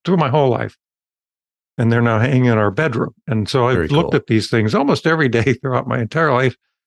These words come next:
Speaker 1: and th-, they're very interesting street scenes. And I think it's one of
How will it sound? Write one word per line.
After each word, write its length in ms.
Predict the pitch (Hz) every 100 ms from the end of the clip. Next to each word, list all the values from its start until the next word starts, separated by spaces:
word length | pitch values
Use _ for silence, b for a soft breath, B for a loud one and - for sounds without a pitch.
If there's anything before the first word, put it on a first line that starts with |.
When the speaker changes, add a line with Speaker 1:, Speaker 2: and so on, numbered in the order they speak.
| _ _ _ -
Speaker 1:
and 220 | 127 123
th-, 180 | 127 127
they're 160 | 147
very 300 | 139 214 214
interesting 420 | 180 165 135 156 135
street 380 | - 175 208
scenes. 460 | - 131 - 147 -
And 100 | 160
I 80 | 127
think 200 | 165 127
it's 140 | -
one 140 |
of 40 | 131